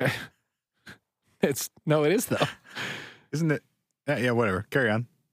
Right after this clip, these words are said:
Speaker 2: <laughs> Wait, isn't it what? Go ahead, correct, correct me. I'm an English major, boy.
Speaker 1: I, I would. <laughs> Yeah, and also you had a streak of, like, at least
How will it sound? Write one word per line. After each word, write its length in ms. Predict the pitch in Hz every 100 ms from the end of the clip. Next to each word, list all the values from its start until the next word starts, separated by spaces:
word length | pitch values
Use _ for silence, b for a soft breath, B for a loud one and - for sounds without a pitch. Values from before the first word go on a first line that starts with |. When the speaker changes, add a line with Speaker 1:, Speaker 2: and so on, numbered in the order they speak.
| -
Speaker 2:
<laughs> 300 | 640 640 587
Wait, 380 | 247 208 226 175
isn't 280 | 180 170 196
it 80 | 190
what? 320 | 214 180 - _ _ B B B B _ _ _ _ _ _ -
Go 180 | 110 104
ahead, 280 | 101 95
correct, 320 | - 117 101 -
correct 340 | - 123 107 95
me. 120 | 104
I'm 120 | 117 117
an 60 |
English 340 | - 98 95 98
major, 400 | 98 95 101 104
boy. 480 | 131 117 113 117 117
Speaker 1:
I, 100 | 139
I 440 | 131 131 - 143
would. 1800 | 156 147 640 587 - - - - 480 - 381 - - 392 415 415 - - 202
<laughs> 0 | -
Yeah, 380 | 170 170 127 -
and 140 | 139
also 280 | 143 151 151
you 180 | 135 147
had 80 |
a 60 | 143
streak 320 | - 147 147
of, 120 | 131
like, 300 | 123 120 110 - B B B B B _ _
at 160 | 120 127
least 460 | 135 151 160 -